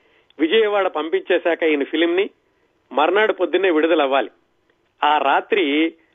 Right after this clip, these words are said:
ఆ థియేటర్ ఓనర్ గారు, డిస్ట్రిబ్యూటర్ ఎవరికో చూపించి కేవీ రెడ్డి గారికి ఫోన్ చేసి, "ఏమండి, ఈ సినిమా బాగోలేదట, పాతాళ భైరవి బాగాలేదంటున్నారంటే" కేవీ రెడ్డి గారికి కోపం వచ్చింది.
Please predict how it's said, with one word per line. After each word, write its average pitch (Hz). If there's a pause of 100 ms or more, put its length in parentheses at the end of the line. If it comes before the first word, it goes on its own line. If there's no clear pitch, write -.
(220)
ఆ 147
థియేటర్ 185
ఓనర్ 170
గారు, 156
డిస్ట్రిబ్యూటర్ 170
ఎవరికో 160
చూపించి 196 (400)
కేవీ 202
రెడ్డి 175
గారికి 165
ఫోన్ 180
చేసి, 170
"ఏమండి, 175
ఈ 160
సినిమా 165
బాగోలేదట, 151 (600)
పాతాళ 180
భైరవి 170
బాగాలేదంటున్నారంటే" 156
కేవీ 180
రెడ్డి 156
గారికి 165
కోపం 185
వచ్చింది. 127